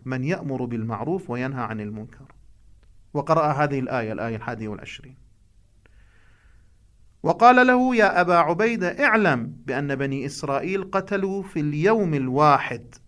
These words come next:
ثلاثة وأربعين نبياً ومائة واثنتي عشرة شخصاً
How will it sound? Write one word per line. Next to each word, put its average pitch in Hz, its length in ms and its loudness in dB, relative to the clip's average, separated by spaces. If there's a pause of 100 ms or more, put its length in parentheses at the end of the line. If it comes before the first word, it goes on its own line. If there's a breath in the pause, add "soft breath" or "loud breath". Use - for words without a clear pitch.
(380)
ثلاثة 151 440 0
وأربعين 143 760 0
نبياً 202 680 -2 (800)
ومائة 165 560 0
واثنتي 151 580 -4
عشرة 185 720 -2
شخصاً 247 720 0